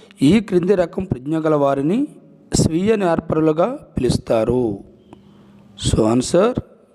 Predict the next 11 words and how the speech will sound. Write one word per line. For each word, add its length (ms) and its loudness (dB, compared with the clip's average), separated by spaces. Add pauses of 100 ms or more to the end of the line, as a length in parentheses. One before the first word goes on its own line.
(580)
సెకండ్ 460 0
ఆప్షన్, 540 -2 (840)
వ్యక్తంతర్గత 1040 0 (280)
ప్రజ్ఞ, 320 -8 (680)
అంటే 200 2
లోపల 680 0 (840)
ప్రజ్ఞ 300 -4
ఉన్నవాళ్ళు 540 0
స్వీయ 340 0
నేర్పరులుగా 680 -2 (400)
ఉంటారు. 360 -4